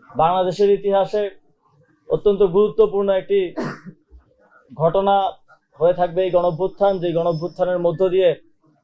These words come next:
একটা দীর্ঘ ফ্যাসিবাদী শাসনের পতন হয়েছে এবং তারপর আমরা নতুন বাংলাদেশ বিনির্মাণের যেই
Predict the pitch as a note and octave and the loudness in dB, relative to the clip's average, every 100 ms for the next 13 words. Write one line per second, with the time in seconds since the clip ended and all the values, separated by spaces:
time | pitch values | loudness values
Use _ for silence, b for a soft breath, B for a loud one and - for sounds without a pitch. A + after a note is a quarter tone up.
0 | _ D3 D#3 G3+ E3+ F#3+ G#3+ F3+ G3+ G3+ | _ -6 -2 0 2 2 0 2 0 0
1 | - - _ _ F3 F3+ G3 F#3+ F#3 E3+ | -6 -14 _ _ -4 -2 2 0 0 -6
2 | D#3 F3+ F3+ C3 - _ _ _ _ _ | -6 -2 -2 -4 -14 _ _ _ _ _
3 | _ E3 F#3 G3+ G3+ G#3 G3+ A#3+ C4 _ | _ 0 2 2 2 2 0 -4 -4 _
4 | _ _ _ _ _ - C#3+ E3+ F#3+ F3 | _ _ _ _ _ -4 0 2 0 2
5 | F#3+ F#3+ G3 F#3+ F#3 F#3 F#3+ F3+ - D#3 | 2 2 2 2 2 2 2 0 -2 -6
6 | F3+ G3 F#3 F#3 F#3 F3+ E3 - D3 C#3 | -2 0 0 0 0 -2 -2 -6 -10 -4
7 | F#3+ G3 F#3 F#3 F#3 D#3+ F#3 F#3 D#3+ | -2 -2 0 0 0 0 0 0 -2